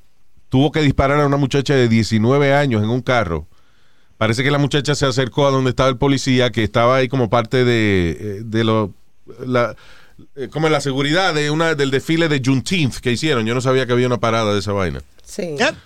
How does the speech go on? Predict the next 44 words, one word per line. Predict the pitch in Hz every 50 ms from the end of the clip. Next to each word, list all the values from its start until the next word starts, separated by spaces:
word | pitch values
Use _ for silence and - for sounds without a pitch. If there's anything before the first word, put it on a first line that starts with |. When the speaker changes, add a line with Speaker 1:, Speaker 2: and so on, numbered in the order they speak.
| _ _ - -
Speaker 1:
Right? | 98 107 120 -
Speaker 3:
Esto, | 190 - 214 156 - _ _ _ _ _ _ _ - 151 185 - 151
eso | - 185 - 240 240
ahora | 240 254 254 247
federal, | 180 - 254 254 262 262 269 269 320 370
Speaker 2:
Sí, | 240
Speaker 3:
papi. | 254 320 349 -
Speaker 2:
holiday. | 359 269 147 123 113 127
Speaker 1:
Esto | - 113 107 147 120
fue | 120 160 156
en, | 156 156
eh, | 147 143 139
was | 131 131 117 131
it | 156
Michigan? | 147 135 185 190 - 226 214 220 226 208 - - - - _ - - - - - - - -
Flint, | - - 147 165 185 180 147 - - - -
dice | - 110 110 113 113
Flint. | - - 151 135 95 78 - - - - - - - -
Speaker 3:
Flint, | - 302 320 269
Michigan. | 285 294 254 - 247 220 185 170 165 139 123 - -
Speaker 1:
Yeah. | 113 104 80 - - - - - - - - -
So, | - - 139 139
entonces | 139 139 160 151 175 180
el | 170 151
policía | 131 160 156 139 135 165 175
está | 180 - 196
ahí, | 196 220 262 269 247 220 208 - 156
you | 170 185 160
know, | 139 147 170 - - -
y | 127 127
viene | 123 135 143 147 156
la | 160
muchacha | 160 170 160 - 170 160 147 160
en | 156
un | 156 160 151
carro | - 156 156 151 156
gris. | 156 160 165 165 160 - - - - - - - - - - - - - -
I | 110 113 120 120
guess | 123 135 131 -
she, | - 127 120 120 120 104 90 -
she | - - 98
shot | - - 156 156 160 139
at | 117 110 107
him. | 123 113 117 143